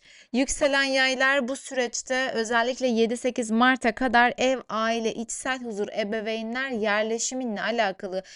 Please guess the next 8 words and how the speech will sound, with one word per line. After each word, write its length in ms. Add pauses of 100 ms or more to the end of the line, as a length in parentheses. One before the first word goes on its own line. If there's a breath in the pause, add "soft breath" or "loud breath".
(140 loud breath)
gündemlerin 920 (360 loud breath)
ön 220
plana 340
çıkarken 760 (300 loud breath)
eşin, 480
partnerin, 840 (280 loud breath)
ortaklarınla 1000
alakalı 800